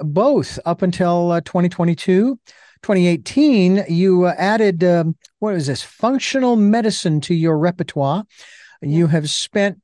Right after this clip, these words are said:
Speaker 1: uh, most of your career caring for, uh, patients, your patients, uh, with effective and innovative hands-on techniques in your own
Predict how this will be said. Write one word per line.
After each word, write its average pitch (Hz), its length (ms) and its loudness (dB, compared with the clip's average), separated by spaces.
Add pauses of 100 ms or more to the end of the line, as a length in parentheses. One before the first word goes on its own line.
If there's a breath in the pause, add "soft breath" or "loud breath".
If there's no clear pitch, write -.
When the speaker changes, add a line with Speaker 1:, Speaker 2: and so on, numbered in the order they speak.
Speaker 1:
uh, 175 120 0
most 202 420 0
of 196 100 -4
your 190 160 0
career 185 460 0 (100)
caring 196 580 0 (360 soft breath)
for, 165 460 0
uh, 147 80 0
patients, 220 800 -2 (120)
your 208 220 2
patients, 151 680 -4
uh, 156 220 0
with 160 320 -4
effective 180 800 -4
and 170 200 -2
innovative 175 680 0 (260 soft breath)
hands-on 208 640 2
techniques 185 680 -2
in 170 100 0
your 160 200 0
own 190 300 2